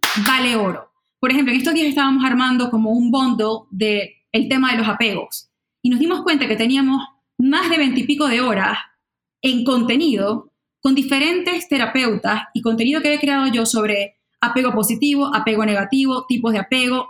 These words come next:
cómo viene esto, cómo se trabaja desde la infancia, cómo se ve en las relaciones ahora. Que si una persona dice, "Mi problema son los apegos", ok, voy a tomarme este fin de semana, veinticinco horas aquí a ver,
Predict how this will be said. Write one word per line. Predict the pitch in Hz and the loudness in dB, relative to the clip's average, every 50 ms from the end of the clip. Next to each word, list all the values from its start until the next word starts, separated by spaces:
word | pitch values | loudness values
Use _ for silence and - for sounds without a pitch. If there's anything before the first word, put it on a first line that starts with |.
| - | -4
cómo | - 269 247 240 226 | -2 -2 0 0 0
viene | 240 226 220 214 214 233 240 233 | 0 0 0 0 0 0 0 -2
esto, | 233 - 254 240 | -4 -4 -4 -2
cómo | 254 247 247 | -2 0 0
se | 220 233 | 0 0
trabaja | 220 214 214 214 220 220 220 | 0 0 0 0 0 0 0
desde | 220 220 214 | 0 0 -2
la | 208 | -2
infancia, | 202 190 - 226 226 226 220 214 202 208 202 196 202 220 - _ _ _ - | -4 -4 -2 0 0 0 0 0 -2 0 -2 -2 -2 -4 -6 _ _ _ -2
cómo | 277 262 269 | 0 0 2
se | 247 254 226 208 | 2 0 0 2
ve | 214 226 240 | 2 2 2
en | 254 240 | 2 0
las | 233 226 | 0 0
relaciones | 220 208 202 - - 220 214 220 208 | 0 0 0 0 0 0 0 0 0
ahora. | 202 202 220 220 214 208 202 202 - - _ _ _ _ _ | 0 0 0 0 0 0 -2 -2 -4 -6 _ _ _ _ _
Que | - 220 | -4 0
si | 202 | 0
una | 269 294 | 2 2
persona | 277 277 277 285 277 277 | 0 0 0 0 0 2
dice, | 277 269 269 262 - - | 0 0 0 -2 -2 -2
"Mi | 226 226 233 226 | 0 0 0 0
problema | 233 214 202 202 214 240 277 311 | 0 0 0 0 0 2 2 0
son | 302 302 302 294 | 2 2 2 2
los | 294 269 | 2 0
apegos", | 269 269 - 302 302 294 302 311 277 - | -2 -2 -2 -2 -2 -2 0 -2 -2 -2
ok, | 302 359 349 294 - - - _ - | -2 -2 0 -2 -4 -4 -8 _ -4
voy | 220 233 | -4 -2
a | 269 | 0
tomarme | 269 277 277 302 294 277 | 0 0 0 2 2 0
este | 285 285 269 240 | 0 -2 -2 -2
fin | - - 359 | -2 0 0
de | 349 339 | 0 0
semana, | 320 294 285 285 285 285 269 | 0 0 2 2 2 2 2
veinticinco | 247 226 226 226 220 - 285 302 320 320 320 320 | 0 0 -2 -2 -2 0 0 0 0 -2 -2 -2
horas | 320 320 330 302 | -2 0 0 -2
aquí | 285 277 - 302 311 | -2 -2 -2 -2 -2
a | 285 | 0
ver, | 302 339 381 381 370 - | 0 0 -2 -2 -4 -8